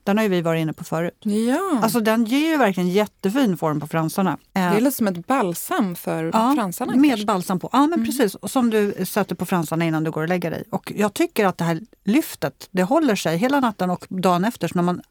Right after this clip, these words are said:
Speaker 1: jag behöver ju inte, eh, använda någon fransböjare.
Speaker 2: Ah. Ja, det är ett väldigt bra tips.
Speaker 1: Mm. Eh, och sen så faktiskt också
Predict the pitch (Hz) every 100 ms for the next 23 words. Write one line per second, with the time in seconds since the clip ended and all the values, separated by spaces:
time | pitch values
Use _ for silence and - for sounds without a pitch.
0 | _ - 208 226 277 285 240 202 170 -
1 | 156 160 _ _ _ _ _ _ _ -
2 | 175 165 196 185 170 165 160 - 160 -
3 | 247 240 147 151 - _ _ _ _ _
4 | _ 202 190 240 339 349 262 202 170 160
5 | 156 _ - - - 359 - 233 285 -
6 | 156 - 185 180 175 233 - _ - 220
7 | 277 247 214 247 220 196 202 180 180 -
8 | - 165